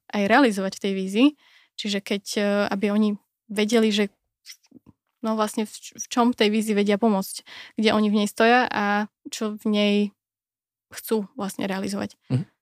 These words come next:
Speaker 2: Veľmi dobré. A spomenuli sme teda niekoľko vecí, ktoré, alebo a-, aktivít asi, kto-, s ktorými sa líder alebo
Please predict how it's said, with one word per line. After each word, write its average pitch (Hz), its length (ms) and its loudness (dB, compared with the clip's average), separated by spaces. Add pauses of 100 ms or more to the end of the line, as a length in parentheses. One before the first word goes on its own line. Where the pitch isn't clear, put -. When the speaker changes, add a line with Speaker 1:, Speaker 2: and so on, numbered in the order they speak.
(2500)
Speaker 2:
Veľmi 110 220 -2
dobré. 98 240 -6 (520)
A 110 240 -2
spomenuli 165 320 0
sme 156 80 2
teda 147 180 4
niekoľko 127 500 2
vecí, 117 280 0
ktoré, 110 680 2 (260)
alebo 110 300 -4
a-, - 120 0 (200)
aktivít 120 500 -2
asi, 127 220 -2
kto-, 131 200 -6
s 113 80 -4
ktorými 117 220 -2
sa 110 140 -6
líder 113 260 0
alebo 110 400 0